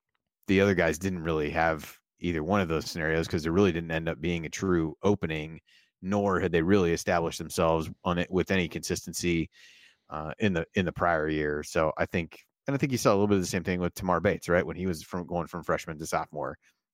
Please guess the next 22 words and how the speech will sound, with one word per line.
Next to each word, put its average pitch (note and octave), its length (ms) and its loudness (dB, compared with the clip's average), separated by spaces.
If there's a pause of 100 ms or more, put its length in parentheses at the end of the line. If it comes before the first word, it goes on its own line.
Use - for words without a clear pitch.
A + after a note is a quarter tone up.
(120)
kinda F#3+ 180 2
same G3 220 2
thing. F#2 200 2
He F2 120 2
hadn't G2 200 2
really F2 200 4
carved F2 320 0
out F2+ 160 4
that E2+ 240 -2
niche, F#2+ 460 -2 (520)
um, D#2+ 600 -2 (800)
and E2+ 180 -4
role G2 300 2
that F2 200 -6
was F#2+ 180 -2
already F2+ 240 0
there. F2+ 380 0
So F2+ 200 -2
it D#2+ 60 -6
wasn't F#2+ 340 -2
clear G2+ 360 2
that E2+ 200 -2